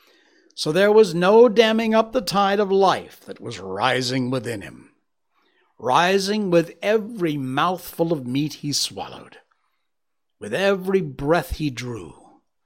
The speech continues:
In the end, one day, fear and obedience were swept away by the rush of life, and he, the cub, straddled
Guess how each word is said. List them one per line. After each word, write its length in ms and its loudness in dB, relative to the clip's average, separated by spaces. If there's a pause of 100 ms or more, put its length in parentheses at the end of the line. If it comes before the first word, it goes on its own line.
(520)
In 140 -4
the 160 4
end, 440 -4 (340)
one 340 -2
day, 520 -2 (600)
fear 800 -2 (280)
and 180 -6
obedience 880 -4
were 260 -12
swept 680 -4
away 580 -2 (680)
by 120 -16
the 180 -16
rush 500 -4
of 140 -8
life, 640 -10 (920)
and 200 -8
he, 560 -6 (560)
the 80 -18
cub, 680 -4
straddled 800 -4